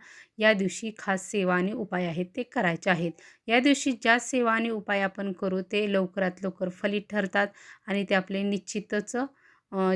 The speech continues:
ज्या इच्छा अपेक्षा आहेत त्या आपल्या नक्कीच पूर्ण होतात. त्यामुळे आपल्याला या दिवशी असे उपाय आणि सेवा आहेत त्या करायच्या आहेत. या दिवसापासून आपल्याला चोवीस दिवसांची सेवा आहे ती करायची आहे.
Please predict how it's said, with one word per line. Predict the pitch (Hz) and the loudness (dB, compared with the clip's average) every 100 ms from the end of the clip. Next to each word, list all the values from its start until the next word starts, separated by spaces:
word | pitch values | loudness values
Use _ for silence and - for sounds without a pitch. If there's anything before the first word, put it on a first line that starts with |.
| 180 | 4
ज्या | 214 | 2
इच्छा | 214 - 208 | 2 -2 -2
अपेक्षा | 185 190 - 196 | -2 -4 -4 -2
आहेत | 175 | -2
त्या | 180 180 | -4 -6
आपल्या | 175 190 | -4 -4
नक्कीच | 196 185 196 - | -4 -6 -10 -10
पूर्ण | - 196 170 | -4 0 2
होतात. | 160 180 180 170 170 | 0 0 -4 -8 -4
त्यामुळे | 196 185 185 | 0 2 2
आपल्याला | 180 185 180 | 0 -2 0
या | 180 | 2
दिवशी | 170 175 - 269 302 _ _ _ | 2 -2 -2 -4 -4 _ _ _
असे | 185 - 190 | -8 -4 -2
उपाय | 180 180 180 | -2 0 2
आणि | 180 202 | 2 0
सेवा | - 202 170 | -2 0 0
आहेत | 165 170 | 0 -4
त्या | - 262 - | -6 -8 -6
करायच्या | - 190 165 196 | 0 2 2 0
आहेत. | 180 160 - _ _ | 0 -2 -6 _ _
या | 226 262 | 2 4
दिवसापासून | 285 269 240 233 226 214 | 4 4 0 -2 -4 -4
आपल्याला | - 208 220 | -4 -2 -2
चोवीस | 226 233 196 202 | -2 -2 0 0
दिवसांची | 196 196 - 185 175 214 | 0 -2 0 0 -2 -4
सेवा | - 185 175 | 0 2 2
आहे | 165 180 | 0 -4
ती | 269 | -4
करायची | 269 196 165 156 180 | -4 0 0 0 -2
आहे. | 170 | -2